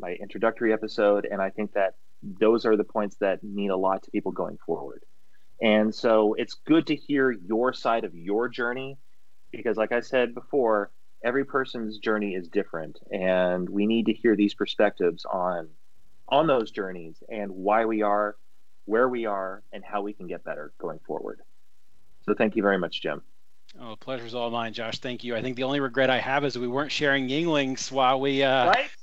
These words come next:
Speaker 2: were talking. So
Speaker 1: Next time, next time when, when I have, you know, two mics,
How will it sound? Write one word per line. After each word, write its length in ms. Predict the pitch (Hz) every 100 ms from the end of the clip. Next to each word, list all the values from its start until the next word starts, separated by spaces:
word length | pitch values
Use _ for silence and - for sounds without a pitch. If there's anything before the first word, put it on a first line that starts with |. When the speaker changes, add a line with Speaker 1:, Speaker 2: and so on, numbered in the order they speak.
| - -
Speaker 2:
were 120 | 165
talking. 520 | 180 185 214 180 135
So 180 | - 135 - - -
Speaker 1:
Next 220 | 226 -
time, 240 | 220 202 175
next 260 | 233 330
time 320 | - 233 190 180
when, 140 | 165 156 175 170
when 160 | 175
I 160 | 175 180
have, 440 | 180 160 139 131 123 -
you 100 | 135
know, 180 | 127 117 -
two 120 | 196
mics, 460 | 135 78 - -